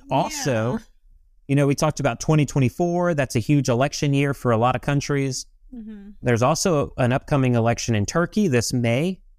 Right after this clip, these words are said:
Speaker 1: and so that could play a role in the delay, depending on who wins that election.
Speaker 2: Well, do you think Sweden's entry into nato will get accepted anytime soon, or what?
Speaker 1: Yeah, I mean, I think it's possible.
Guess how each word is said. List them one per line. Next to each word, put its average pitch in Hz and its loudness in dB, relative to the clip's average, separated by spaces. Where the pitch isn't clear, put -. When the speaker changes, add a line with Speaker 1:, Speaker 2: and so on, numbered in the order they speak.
Speaker 1:
and 117 0
so 135 -2
that 131 -4
could - -2
play 143 0
a 127 0
role 123 0
in 123 -2
the 113 2
delay, 123 -2
depending 120 0
on 107 2
who 117 4
wins 110 0
that 107 0
election. 104 -8
Speaker 2:
Well, 311 0
do 320 -2
you 359 -2
think 302 -4
Sweden's 269 0
entry 240 0
into 240 2
nato 214 0
will 208 0
get 208 -2
accepted 202 -2
anytime 202 0
soon, 466 2
or 196 -2
what? 202 -4
Speaker 1:
Yeah, 294 0
I 254 0
mean, 277 4
I 277 2
think - -4
it's - -4
possible. 151 -4